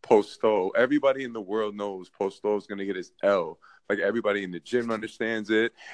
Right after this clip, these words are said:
Everybody, like, we just understand that Terrence Crawford is top tier. This dude, Josh, comes out of nowhere, come, like, talking the game up, like, changing the game. Postol about to shock the world. <laughs> Postol about to shock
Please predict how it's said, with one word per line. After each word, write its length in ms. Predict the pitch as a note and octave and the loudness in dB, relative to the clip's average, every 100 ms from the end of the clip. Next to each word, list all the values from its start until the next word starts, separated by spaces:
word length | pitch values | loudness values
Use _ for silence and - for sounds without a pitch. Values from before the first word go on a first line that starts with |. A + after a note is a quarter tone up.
| - | 0
Everybody, 500 | A2 A2 G#2+ G#2 G2+ | 2 2 2 2 2
like, 180 | G#2+ G#2+ A#2+ | 0 -2 -2
we 100 | D3 | -6
just 220 | C#3 B2 | -6 -8
understand 520 | A2+ G#2 - A#2+ G#2+ | -8 -8 -4 -2 -2
that 100 | F#2+ | -2
Terrence 300 | - G#2 G2 | -2 -2 -4
Crawford 480 | - A2 G#2 F#2+ F2 | 0 0 0 -4 -8
is 80 | - | -4
top 320 | - F#2 - | -2 0 -2
tier. 240 | - A2+ G2 | -2 0 -2
This 220 | G2+ - | -6 -8
dude, 320 | C3+ C3 A#2+ C3 - | -4 -4 -4 -8 -4
Josh, 360 | A2+ G#2 A#2+ - | 2 2 2 -4
comes 180 | G#2 | -6
out 140 | G2+ F#2 | -4 -4
of 80 | F2+ | -8
nowhere, 460 | F#2+ A2+ F2+ E2+ - - - - - | -6 -4 -4 -8 -18 -20 -20 -18 -4
come, 220 | B2 A2 _ - | -4 -4 _ 6
like, 280 | A#2 G#2+ - | 6 6 2
talking 400 | - C3+ - C3 | 4 4 4 -6
the 80 | A#2 | -6
game 380 | G#2+ A#2 A2 G#2 | -4 -4 -2 -2
up, 220 | G2 - _ _ _ - | -4 -8 _ _ _ -8
like, 280 | - F2 - | -6 -6 -10
changing 540 | - F3+ F#3 F3+ D#3+ | -4 2 2 2 -4
the 60 | D3 | -6
game. 400 | - D#3+ C#3+ C3 | -4 -4 -4 -6
Postol 560 | - D#3+ E3+ - E3+ E3+ | 0 0 0 -6 -6 -6
about 260 | D#3 D3 | -6 -6
to 180 | C3+ C#3 | -4 -6
shock 540 | - - F#3 G3 - E3 | -8 -4 0 0 0 -2
the 120 | D#3+ | -2
world. 500 | D3+ F#3 F#3+ C#3+ F#2+ | 2 4 4 4 2
<laughs> 540 | - - - - - - G#4 - F4+ | 2 2 0 -2 0 8 8 8 4
Postol 720 | B3 B3 - - - A#3 F3+ A2 | 8 10 8 -2 -2 2 2 2
about 320 | B3+ A#3+ - | 0 -2 -2
to 180 | C#4+ A4+ | -4 -4
shock 500 | - - - - | -8 0 4 4